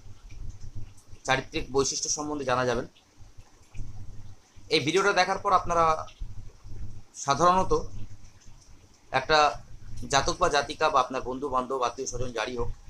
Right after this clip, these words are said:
হাত দেখলে বুঝতে পারবেন যে চারিত্রিক বৈশিষ্ট্য কী ধরনের এবং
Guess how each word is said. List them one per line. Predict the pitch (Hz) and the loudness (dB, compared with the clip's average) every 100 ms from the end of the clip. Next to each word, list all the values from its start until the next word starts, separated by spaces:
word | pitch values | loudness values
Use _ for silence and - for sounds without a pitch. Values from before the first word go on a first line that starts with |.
| - - - - | -18 -16 -8 4
হাত | 139 - | 6 6
দেখলে | 185 180 | 4 0
বুঝতে | 147 156 175 | 0 -2 2
পারবেন | 175 147 160 | 2 2 0
যে | 151 143 - - - - - - - - - - - - - - - - | 2 0 -2 -8 -6 -6 -6 -6 -8 -14 -12 -8 -6 -6 -8 -10 -12 -2
চারিত্রিক | 143 151 175 151 | -2 -2 -8 -4
বৈশিষ্ট্য | 147 - - 110 | 0 0 -2 -4
কী | 101 | -2
ধরনের | 120 127 156 - - - - - - - - - - - - - - | 2 2 0 -10 -12 -10 -8 -8 -6 -6 -6 -8 -10 -12 -12 -10 -6
এবং | 131 143 143 | 0 0 0